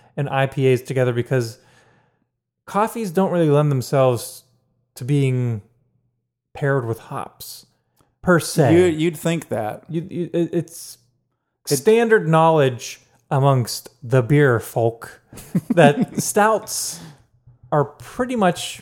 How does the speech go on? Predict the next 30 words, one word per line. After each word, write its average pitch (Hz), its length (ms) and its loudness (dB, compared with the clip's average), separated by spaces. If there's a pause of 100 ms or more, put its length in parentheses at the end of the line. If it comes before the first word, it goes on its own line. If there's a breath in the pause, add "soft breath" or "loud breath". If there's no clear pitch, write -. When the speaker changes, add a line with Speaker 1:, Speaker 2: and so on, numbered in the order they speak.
(360)
Speaker 1:
a 151 100 0
good 127 220 0
match 120 440 -2
Speaker 2:
Yeah, 131 220 0
Speaker 1:
for 139 100 -2
Speaker 2:
coffee, 160 360 4
coffee 165 380 2
Speaker 1:
for 165 40 -2
Speaker 2:
goes 151 220 4
Speaker 1:
coffee. 123 280 0
Speaker 2:
generally 165 420 2
better 120 280 2
with 113 160 -6
a 113 40 -10
stout. 107 300 -4
Speaker 1:
With 196 140 -2
maltier 165 580 0
beers. - 540 -10
Speaker 2:
Yeah. 113 340 -2
Speaker 1:
Less 160 260 -4
hoppy. 127 720 -4
You 147 80 -10
could 139 120 -8
do 127 120 -2
a 113 60 -4
porter 160 640 -2
or 139 200 0
a 123 40 -2
brown 131 480 -2
ale. 135 520 0